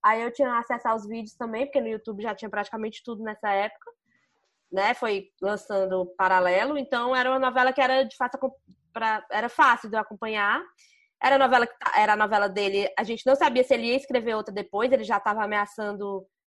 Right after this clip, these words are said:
é, cancelar, cancelar, que eu digo assim, parar, né? Que ele já tava muito cansado. Ele já vinha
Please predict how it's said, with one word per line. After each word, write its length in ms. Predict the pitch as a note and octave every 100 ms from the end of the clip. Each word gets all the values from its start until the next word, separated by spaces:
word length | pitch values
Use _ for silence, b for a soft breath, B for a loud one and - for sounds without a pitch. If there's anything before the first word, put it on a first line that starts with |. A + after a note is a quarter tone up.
| -
é, 360 | F3+ F#3 F#3 F#3
cancelar, 520 | A#3+ A3 B3+ G#3+ G3+ -
cancelar, 260 | A#3 A#3 G#3+
que 80 | A#3
eu 40 |
digo 120 | A3+
assim, 140 | G#3+ G3
parar, 480 | A3 G#3+ G#3 G#3
né? 140 | C4 A#3
Que 80 | A#3
ele 80 |
já 60 | G#3+
tava 180 | G#3 G#3+
muito 360 | G#3+ A3+ C4+
cansado. 560 | - B3+ - G3 G3 B3+ - _ _ _ -
Ele 140 | F#3+
já 120 | G#3
vinha 480 | G3 A3 A3 G#3 G3